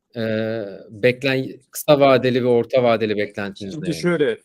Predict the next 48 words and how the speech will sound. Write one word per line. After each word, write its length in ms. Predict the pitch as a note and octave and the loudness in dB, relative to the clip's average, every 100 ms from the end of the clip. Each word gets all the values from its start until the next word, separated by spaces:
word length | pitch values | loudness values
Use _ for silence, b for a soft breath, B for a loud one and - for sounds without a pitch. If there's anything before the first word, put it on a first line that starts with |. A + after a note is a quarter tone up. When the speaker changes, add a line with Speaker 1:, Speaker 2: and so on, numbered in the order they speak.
| _ | _
Speaker 2:
tepki 320 | D3 D3 E3+ | -2 0 -2
alımları 420 | D#3 D#3 D#3 F3+ | 0 -2 -6 -4
var. 200 | D#3+ A2 - | -4 -6 -6
Dokuz 320 | C3+ B2+ B2+ B2+ | -8 -8 -12 -12
bin 140 | C3 | -6
dokuz 360 | C3+ B2 B2 A2 | -8 -8 -16 -16
yüz. 260 | C3+ - _ _ | -20 -20 _ _
E, 40 | A2 G#2+ G#2 G#2 - | -8 -6 -6 -8 -8
büyük 220 | C#3 - | -8 -8
bir 60 | |
ihtimalle 600 | A#2+ C3+ A#2+ A2+ A2+ A#2 A#2 _ _ _ _ _ - | -16 -12 -10 -8 -6 -6 -8 _ _ _ _ _ -6
ben 120 | A#2+ | -4
yine 240 | A#2+ B2 | -4 -8
on 240 | B2 B2+ B2 | -8 -8 -10
bin 160 | B2+ | -10
puan 200 | A2 B2+ | -6 -6
seviyesi 440 | A#2 B2+ A#2 A2 A#2 | -6 -8 -10 -10 -8
üzerinde 260 | A#2 A#2 | -8 -6
ataklar 520 | A#2 B2 A#2 - A#2 A2+ | -8 -8 -10 -8 -8 -6
bekliyorum. 520 | B2 - A2 G2+ - _ _ _ C3 | -8 -6 -8 -8 -10 _ _ _ -10
Dediğim 260 | C#3 F3+ | -6 -6
gibi 240 | D3+ A#2 G#2+ | -6 -10 -8
burada 220 | C3+ D3 | -4 -4
kırmızı 420 | D3 D3+ D3+ C#3 | -4 -4 -6 -8
çizgi 280 | D3+ D3 C#3 | -10 -10 -10
şu. 280 | - A#2 - _ _ _ _ | -8 -8 -8 _ _ _ _
Borsa 280 | C3+ D#3 - | -2 -2 0
yatırımcısı 560 | D3 C3+ C#3+ C#3 C#3 D3+ | -2 -2 -8 -8 -8 -4
ne 140 | C#3+ | -4
kadar 280 | D3 B2+ G#2+ | -2 -2 -2
bekleyecek? 600 | G#2 - G2+ F2+ F#2+ _ | -6 -8 -12 -10 -14 _
Bir 120 | C#3+ | -6
yıl 180 | C#3+ D#3+ | -4 -6
mı 140 | D#3+ | -6
be-, 60 | C#3+ | -6
yani 320 | C#3 B2+ A#2 | -4 -6 -6
bu 40 | C#3 | -4
yıl 120 | D3 | -4
sonuna 340 | - D3 D#3+ | -4 -8 -8
kadar 220 | D3 D#3 | -6 -6
mı 160 | D3+ D3+ | -6 -4
bekleyeceksin? 680 | D3 C#3+ D3+ C3+ C#3+ C3 E3+ | -6 -4 -6 -4 -6 -6 -12
Kısa 300 | - - D3+ | -14 -8 -4
vadede. 340 | A2 G2+ G2+ | -4 -8 -14
Kısa 260 | - - D#3 | -18 -6 -2
vadeli 220 | D3+ D3 | -2 -4
ise 200 | D3+ D#3+ | -8 -8
bence 400 | D#3 C#3+ E3+ E3+ | -10 -8 -12 -14